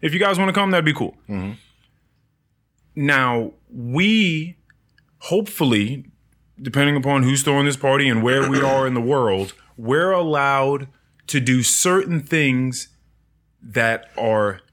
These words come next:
Speaker 1: special and unique to us.
Speaker 2: Okay.
Speaker 1: Meaning, if I want to wear the clothes I like to wear, I can wear that. Within reason.
Speaker 2: Right.
Speaker 1: Right? 'Cause sometimes I like to wear robes and shit. Maybe I can't go to this party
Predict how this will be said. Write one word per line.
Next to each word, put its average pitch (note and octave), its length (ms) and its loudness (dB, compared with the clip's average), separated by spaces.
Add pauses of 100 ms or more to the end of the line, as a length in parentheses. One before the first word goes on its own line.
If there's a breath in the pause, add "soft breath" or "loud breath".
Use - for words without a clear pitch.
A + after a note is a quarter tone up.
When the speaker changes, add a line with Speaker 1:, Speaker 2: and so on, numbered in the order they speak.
(480)
Speaker 1:
special C#3+ 680 0
and A2+ 160 2
unique A#2 400 2
to - 220 -4
us. - 340 -2 (140)
Speaker 2:
Okay. E2 240 -8
Speaker 1:
Meaning, B2 300 2
if A2+ 120 -2
I D#3 260 2
want F3 320 -2
to D3+ 120 -2
wear C#3 640 0 (220)
the B2+ 80 -2
clothes B2+ 380 0 (100)
I B2 180 2
like A#2 300 -2
to - 80 -8
wear, C3+ 520 0 (100)
I C3 140 0
can B2+ 240 0
wear A#2+ 260 2
that. D#2+ 220 -6 (2000)
Within A#2+ 520 2
reason. D3+ 640 0 (100)
Speaker 2:
Right. D#2+ 320 -12 (180)
Speaker 1:
Right? A#2+ 220 0
'Cause A2+ 140 0
sometimes A#2+ 400 2
I - 20 0
like A#2 200 0
to B2 80 -2
wear B2 220 2
robes G2+ 460 0
and F2+ 120 -2
shit. E2+ 200 -2
Maybe G#2+ 320 2
I A2+ 100 2
can't B2 300 -2
go D3 200 2
to D#3 80 0
this B2+ 180 -2
party F2+ 500 -2